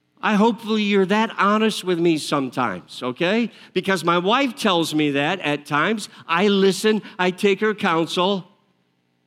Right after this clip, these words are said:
but I probably need somebody else to tell me that too, <laughs> okay? Come on, come on. The bottom line is we need people in our lives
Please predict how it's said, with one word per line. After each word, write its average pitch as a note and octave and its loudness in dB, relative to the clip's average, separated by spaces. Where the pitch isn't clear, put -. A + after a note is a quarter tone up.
but A2+ -8
I B2 -4
probably G3 -6
need D3 -2
somebody B2+ -4
else B2 -4
to A2+ -6
tell A2 -4
me G2+ -4
that G2+ -6
too, B2+ -2
<laughs> - -20
okay? E3 0
Come D#3+ 0
on, B2 0
come C#3 -4
on. G2 -4
The B2+ 0
bottom G3+ 2
line F#3 4
is D#3+ 0
we D#3+ 2
need D3+ 2
people G3+ 0
in F#3 0
our E3+ 2
lives C3 -2